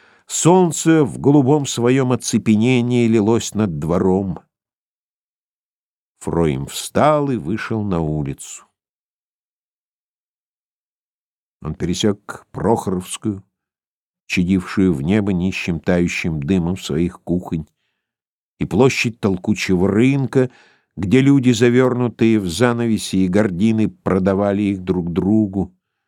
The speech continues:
Он дошел до Екатерининской улицы, свернул у памятника императрицы и вошел в здание Ч К. "Я Фроим", — сказал он коменданту.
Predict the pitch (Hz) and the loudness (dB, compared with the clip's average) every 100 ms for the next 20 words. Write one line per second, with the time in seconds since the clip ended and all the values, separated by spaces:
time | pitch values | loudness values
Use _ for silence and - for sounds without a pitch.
0 | _ _ _ _ _ _ _ _ _ _ | _ _ _ _ _ _ _ _ _ _
1 | _ _ _ _ _ 69 78 117 151 165 | _ _ _ _ _ -8 -2 2 4 4
2 | 143 147 143 147 139 147 135 165 170 165 | 4 4 4 2 2 4 4 2 2 0
3 | 151 - 147 147 156 151 143 - 139 - | -2 2 4 6 6 4 0 -2 -2 2
4 | 123 117 120 127 120 95 107 107 98 90 | 2 2 2 0 0 0 -2 0 -2 -4
5 | 90 90 82 76 92 80 69 - 101 160 | -8 -2 -2 -2 -4 -4 -6 -4 -2 -2
6 | - - 143 143 _ _ _ _ _ _ | -2 -4 -4 -6 _ _ _ _ _ _
7 | _ _ _ _ _ _ _ _ _ _ | _ _ _ _ _ _ _ _ _ _
8 | _ _ - 71 80 - 127 147 135 104 | _ _ -6 -2 -2 0 2 2 0 -4
9 | 65 107 123 117 113 110 - 104 95 92 | -4 0 0 0 -4 -4 -4 -4 -4 -2
10 | 76 - _ _ _ _ _ _ _ _ | -2 -6 _ _ _ _ _ _ _ _
11 | _ _ _ _ _ _ _ _ _ _ | _ _ _ _ _ _ _ _ _ _
12 | _ _ _ _ _ - 55 67 98 98 | _ _ _ _ _ -16 -6 -2 -2 -2
13 | - 78 98 120 107 65 53 - - 67 | -6 -6 0 0 0 -4 -8 -12 -8 -6
14 | - 55 60 62 55 58 57 55 55 - | -6 -6 -10 -12 -12 -10 -10 -10 -10 -14
15 | - | -20